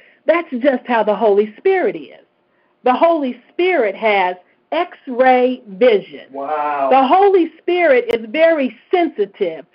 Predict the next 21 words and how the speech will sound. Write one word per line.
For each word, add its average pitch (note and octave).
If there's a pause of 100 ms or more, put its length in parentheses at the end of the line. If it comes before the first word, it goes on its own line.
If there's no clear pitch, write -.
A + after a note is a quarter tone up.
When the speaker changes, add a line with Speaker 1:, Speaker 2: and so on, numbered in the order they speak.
(220)
Speaker 1:
to C4+
our A3+
every D4
movement, B3+ (260)
our A3+
every A#3+
word, G#3
our A#3+
every A3 (160)
thought, G3 (120)
and A3+
our G#3+
every A3+
action. A#3 (300)
Nothing E4+
is C#4
missed C#4+ (120)
by G#3+
the A3
Holy G#3+ (140)
Spirit. F#3+